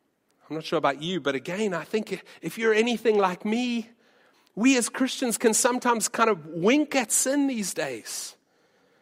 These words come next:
Too many of us seem to be going to sleep with that snake still in our house. We, we kind of say, "Oh, those are just small practices, sinful practices.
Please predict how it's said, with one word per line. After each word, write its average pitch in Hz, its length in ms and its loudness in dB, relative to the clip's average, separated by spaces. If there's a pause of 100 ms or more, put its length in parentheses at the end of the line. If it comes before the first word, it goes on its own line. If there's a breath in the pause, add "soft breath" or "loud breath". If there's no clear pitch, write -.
(240)
Too 226 160 -2
many 240 320 0
of 214 80 0
us 190 300 0 (200)
seem 233 280 -2
to 220 100 -4
be 190 100 -4
going 190 340 2
to 190 60 4
sleep 180 440 -2
with 160 140 -4
that 151 180 -4
snake 165 320 -6
still 151 280 -6
in 151 120 0
our 143 140 -2
house. 151 460 -4
We, 131 180 -4 (200 loud breath)
we 165 80 0
kind 185 240 2
of 160 100 2 (420 soft breath)
say, 220 200 -2
"Oh, 214 220 -2
those 214 200 -4
are 233 60 -6
just 214 280 -4
small 165 420 -2
practices, - 640 -6
sinful 139 480 -4
practices. - 840 -10